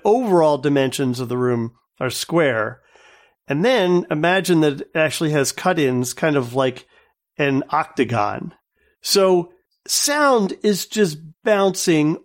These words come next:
all over the place in this space. And it's a gym, so there's pretty much nothing on the walls. It's a basement, so it's hard walls.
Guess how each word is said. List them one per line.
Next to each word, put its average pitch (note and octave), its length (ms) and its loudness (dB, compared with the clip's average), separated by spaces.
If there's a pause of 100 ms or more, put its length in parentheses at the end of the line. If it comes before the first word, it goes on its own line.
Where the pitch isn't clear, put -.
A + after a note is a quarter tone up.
(260)
all A#3+ 560 4
over G#3+ 400 2
the B2+ 120 0
place A2+ 680 -6
in E3 200 2
this C#3+ 160 0
space. B2 680 -2 (640)
And F#3+ 220 2
it's F#3 160 -2
a G#3 60 -4
gym, C#3 440 0
so E3 160 0
there's D#3 240 0
pretty F3 260 0
much D3 320 0
nothing C3+ 720 0
on B2+ 220 0
the A#2 80 0
walls. A2+ 680 -2 (200)
It's D#3 180 0
a F#3 60 2
basement, C3+ 880 -4 (200)
so E3 260 2
it's D#3+ 120 -4
hard D#3+ 520 0
walls. A#2+ 640 0